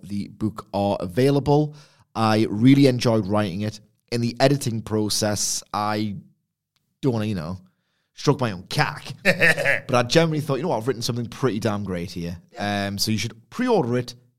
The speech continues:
Speaker 1: right now, press pause, pre-order the book,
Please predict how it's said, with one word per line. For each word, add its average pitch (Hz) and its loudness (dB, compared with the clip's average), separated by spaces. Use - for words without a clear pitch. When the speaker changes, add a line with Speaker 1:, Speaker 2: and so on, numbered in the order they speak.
Speaker 1:
right 143 -2
now, 135 -4
press 151 0
pause, 127 -2
pre-order 139 0
the - -6
book, 110 -6